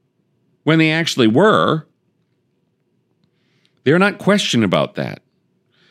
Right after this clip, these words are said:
On A B C's This Week with George Stephanopoulos, it wasn't Stephanopoulos on Sunday, it was Jonathan Karl. Well, he got an interview with Kari Lake.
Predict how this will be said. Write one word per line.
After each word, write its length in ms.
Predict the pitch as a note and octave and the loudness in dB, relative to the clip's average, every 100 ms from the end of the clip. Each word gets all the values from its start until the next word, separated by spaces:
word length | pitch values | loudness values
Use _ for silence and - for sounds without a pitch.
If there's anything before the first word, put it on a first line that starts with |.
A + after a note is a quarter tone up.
| _ _ _ _ _ _ _ _ _ - | _ _ _ _ _ _ _ _ _ -4
On 180 | C3+ D3+ | -2 -2
A 200 | E3 F3 | 0 0
B 180 | F3 D#3+ | 0 0
C's 440 | - F#3 D3 C3 | 0 0 0 0
This 260 | E3 E3 - | 0 0 -2
Week 540 | C#3+ F#3 C3 - - _ _ _ _ _ _ _ _ _ _ _ _ _ | 0 0 -2 -8 -16 _ _ _ _ _ _ _ _ _ _ _ _ _
with 220 | - B2 | -2 -2
George 460 | G2 G#2+ C#3 D3 - | 0 0 2 2 0
Stephanopoulos, 760 | C#3+ B2+ C3 C#3 D#3 A#2 A#2+ A2+ | -2 0 0 0 0 0 -2 -2
it 100 | F#2 | 0
wasn't 300 | A#2 A2 G2+ | 0 0 -2
Stephanopoulos 840 | B2 A2+ G#2+ G#2+ B2+ G2+ E2+ - | -2 -2 0 0 -2 -2 -2 -2
on 80 | E2+ | -4
Sunday, 300 | E2 E2+ A2 | -2 0 0
it 60 | G2+ | -2
was 160 | F2 | -4
Jonathan 520 | - G#2+ A2 G2+ F2 | -2 0 0 -2 -4
Karl. 540 | E2+ - A2+ D#2+ - G2 - _ _ _ _ _ _ _ _ _ | -4 -4 -2 -2 -6 -12 -18 _ _ _ _ _ _ _ _ _
Well, 140 | E2+ G2+ | -4 0
he 140 | C#3+ | 0
got 180 | C3+ C3+ | 0 0
an 80 | B2 | 2
interview 340 | B2 B2 G#2+ | 2 2 2
with 140 | G2 | 0
Kari 300 | - G#2 F#2 | -2 -2 0
Lake. 540 | F2+ F2+ E2 D#2 - | 0 0 0 -4 -12